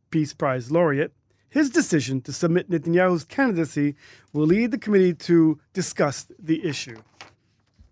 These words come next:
Taking a look at the weather, and the rain is expected to return on Wednesday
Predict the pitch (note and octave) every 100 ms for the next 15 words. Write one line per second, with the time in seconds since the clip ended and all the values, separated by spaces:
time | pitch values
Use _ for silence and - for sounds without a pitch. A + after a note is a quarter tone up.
0 | _ _ _ _ _ F3+ F#3 F#3 F3 G#3
1 | G3+ G#3+ G3 - F3+ A3+ G#3+ G3+ F#3 F3+
2 | G#3 A3 G3+ F3 - - G3+ G3 F3 F3
3 | - G3 G#3 F3 E3+ A#3 G3 D#3+ F3+ G3